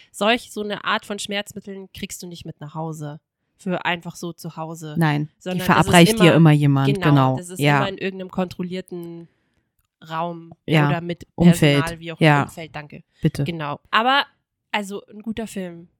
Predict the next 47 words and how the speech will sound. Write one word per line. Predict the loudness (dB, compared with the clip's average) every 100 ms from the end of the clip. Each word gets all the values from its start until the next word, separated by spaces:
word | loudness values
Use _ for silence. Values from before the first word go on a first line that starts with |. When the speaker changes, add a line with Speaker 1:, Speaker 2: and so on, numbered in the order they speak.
| _ 0
Speaker 2:
Okay. | 2 4 2 0
Speaker 1:
Ähm, | 0 -8 0 8
Speaker 2:
Emily | 10 12 10
Blunt | 8 8 8
hat | 6
mich | 6 6
halt | 4
Speaker 1:
ja, | 4
Speaker 2:
einfach | 4 4
schon | 6
Speaker 1:
Emily, | 8
Speaker 2:
überzeugt. | 8 6 6 2 2 2
Speaker 1:
das | 8
Speaker 2:
Emily | 12 12 12
Speaker 1:
war | 12
tatsächlich | 12 12
Speaker 2:
Blunt, | 10 8
Speaker 1:
für | 0
mich | 0 -2 -2
auch | 2
das | 8
Speaker 2:
mein | 12 12 12
Gott, | 10 6
Speaker 1:
Erste. | 0 -6 -8
Speaker 2:
ich | -8 -2
lieb | 0
Speaker 1:
Ich | 2
hab | 0
Speaker 2:
diese | 0
Speaker 1:
so | 0
ein |
Speaker 2:
Frau. | 4 4
Speaker 1:
paar | 4
Sequenzen | 0 -4 -4 -4 -8 -10
gesehen, | -6 -6 -4
dachte | -6 -6
mir, | -8
„Uh, | -2 -2 0
okay, | -4 -4 -4 -4
Emily | -6 -6 -6 -8
Blunt, | -6 -4 -2 -4
mhm, | -10 -14 -14 -14
es | -16
geht | -16 -16 -16
um | -16 -14
Speaker 2:
Mhm. | -14
Speaker 1:
Medikamente, | -14 -12 -10 -8 -10